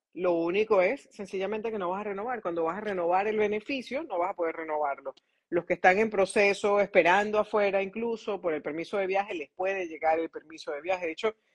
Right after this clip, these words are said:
ayer hablé con una persona que me hablaba que a su esposa le llegó el permiso de viaje el lunes, lo que significa que eso, o sea, esas esperas, esos pendientes,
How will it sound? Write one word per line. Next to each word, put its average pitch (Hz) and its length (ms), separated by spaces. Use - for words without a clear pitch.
ayer 190 280
hablé 220 240
con 202 140
una 202 160
persona 208 400
que 196 80
me 170 80
hablaba 160 320
que 208 80
a 185 40
su - 100
esposa 202 340
le 196 160
llegó 175 300
el 226 60
permiso 175 360
de 202 80
viaje 180 180
el 202 80
lunes, 202 460
lo 190 160
que 185 100
significa 214 680
que 190 440
eso, 214 560
o - 40
sea, 202 240
esas 214 320
esperas, 208 600
esos 185 300
pendientes, 175 640